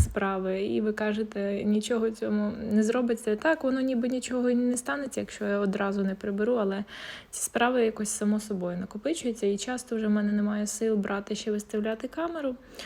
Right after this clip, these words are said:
Тут я вирішила трішечки попрасувати, е, футболки літні, одяг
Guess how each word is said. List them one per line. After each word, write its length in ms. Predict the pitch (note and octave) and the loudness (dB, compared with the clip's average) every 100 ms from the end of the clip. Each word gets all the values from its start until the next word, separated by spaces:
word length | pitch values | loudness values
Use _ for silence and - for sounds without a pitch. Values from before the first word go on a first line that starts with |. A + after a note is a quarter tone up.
| - - - - | -12 -12 -14 -4
Тут 260 | F#3+ F#3+ A#3+ | -4 0 0
я 80 | |
вирішила 440 | A#3 A#3+ A#3 A3+ A3 | 4 2 2 0 -2
трішечки 520 | A#3 B3 A3+ G#3+ - | -4 -4 -4 -4 -4
попрасувати, 840 | G#3+ G#3+ - G#3+ A3+ A3 G#3+ G#3+ G3+ | -4 -6 -6 -4 -2 -2 -2 -2 -2
е, 560 | G3+ G#3 G3+ G3 G3 - | -2 -6 -4 -2 -4 -2
футболки 600 | A3+ A3+ E4+ E4+ - B3+ | 0 2 0 0 -2 0
літні, 400 | C4+ C4 A3 A3 | 0 0 0 0
одяг 520 | A#3 C#4+ B3+ B3 | 0 0 0 -2